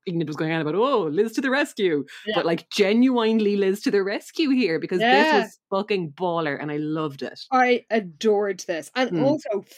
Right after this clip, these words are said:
Speaker 2: fair fucks to Enid, because Enid does not like Lila.
Speaker 1: Mm-mm.
Speaker 2: And Lila has been kind of a bitch to Enid in the
Speaker 1: Oh, yeah.
Speaker 2: past. And Enid still did that.
Speaker 1: She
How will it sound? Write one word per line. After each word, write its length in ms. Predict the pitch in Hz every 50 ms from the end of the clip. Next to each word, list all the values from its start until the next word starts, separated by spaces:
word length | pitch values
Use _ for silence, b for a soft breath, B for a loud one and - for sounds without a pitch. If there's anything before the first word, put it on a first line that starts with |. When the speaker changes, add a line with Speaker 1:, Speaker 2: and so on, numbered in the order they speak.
| - -
Speaker 2:
fair 240 | - 370 349 339 339
fucks 380 | - - - 302 302 - - -
to 180 | 277 - -
Enid, 320 | 214 220 214 190 175 151 -
because 240 | - 180 190 185 -
Enid 300 | 247 269 302 330 320 269
does 240 | 226 247 214 175 190
not 340 | 196 196 208 220 233 - -
like 220 | 220 208 202 185 196
Lila. 420 | 196 180 180 180 160 - - - - _ _ _
Speaker 1:
Mm-mm. 120 | 233 214 -
Speaker 2:
And 140 | 202 196 190
Lila 260 | 196 208 220 254 269
has 160 | 269 233 214
been 220 | 180 208 190 170 -
kind 200 | - 220 208 202
of 80 | 190
a 80 | 190 151
bitch 280 | 180 185 180 - -
to 80 | - 214
Enid 340 | 175 190 202 220 240 247 202
in 80 | 196
the 80 | 170 170
Speaker 1:
Oh, 140 | 160 202 202
yeah. 120 | 190 - 247
Speaker 2:
past. 140 | 240 - _ _ - - B B B B B B B _ _
And 320 | 220 220 220 214 196 180 - - _ _ _ -
Enid 260 | 240 240 226 247 240
still 300 | - - - 220 214 208
did 240 | 180 190 190 190 160
that. 200 | 180 151 143 143
Speaker 1:
She 500 | - - - - - _ _ _ - 185